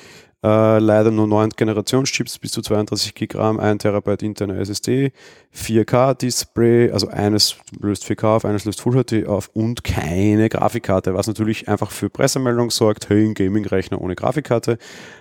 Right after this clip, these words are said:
Was machen sie stattdessen? Sie stellen eine externe, also eine E-G P U vor, gibt's seit tausend Jahren von allen Herstellern, kostet dreihundertfünfzig Euro,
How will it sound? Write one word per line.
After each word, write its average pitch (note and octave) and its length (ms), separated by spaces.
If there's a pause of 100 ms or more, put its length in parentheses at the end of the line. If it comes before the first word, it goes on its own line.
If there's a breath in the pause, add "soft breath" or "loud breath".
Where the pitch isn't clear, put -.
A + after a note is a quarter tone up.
Was G2 180
machen G2+ 280
sie G2 160
stattdessen? G#2+ 560
Sie G2+ 160
stellen G2 420
eine F#2+ 120
externe, G2 600
also F2+ 260
eine E2+ 140
E-G B2 300
P A2+ 160
U G2+ 160
vor, F#2+ 400
gibt's - 340
seit - 160
tausend F2+ 460
Jahren F2 340
von E2+ 460
allen D#2+ 380
Herstellern, G2+ 600
kostet - 340
dreihundertfünfzig E2+ 640
Euro, G#2+ 400